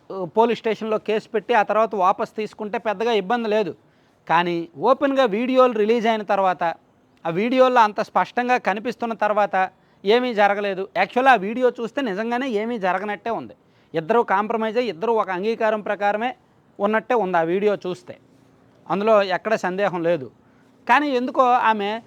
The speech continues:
ఆ, "ఎమ్మెల్యే గారు నన్ను అత్యాచారం చేశారని" ఒక పెద్ద సెన్సేషన్కి తెరలేపారు, ఒక పెద్ద సంచలనానికి తెరలేపారు. సరే, దాన్ని కొనసాగించారా అంటే, just ఒక నెల రోజులు కూడా గడవలా, అప్పుడే కాంప్రమైజ్ అయిపోయారు. అంటే ఇటువంటి వ్యవహారాలు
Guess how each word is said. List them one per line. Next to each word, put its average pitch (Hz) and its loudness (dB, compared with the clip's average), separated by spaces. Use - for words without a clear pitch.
ఆ, 156 0
"ఎమ్మెల్యే 220 2
గారు 220 4
నన్ను 180 -2
అత్యాచారం 202 -2
చేశారని" 202 0
ఒక 165 -8
పెద్ద 190 -4
సెన్సేషన్కి 208 -4
తెరలేపారు, 160 -4
ఒక 143 -10
పెద్ద 190 -8
సంచలనానికి 208 -4
తెరలేపారు. 156 -10
సరే, 262 6
దాన్ని 233 4
కొనసాగించారా 240 2
అంటే, 233 -4
just 226 2
ఒక 247 6
నెల 208 4
రోజులు 240 2
కూడా 240 -2
గడవలా, 190 0
అప్పుడే 214 -2
కాంప్రమైజ్ 196 -2
అయిపోయారు. 110 -10
అంటే 254 0
ఇటువంటి 196 -2
వ్యవహారాలు 214 2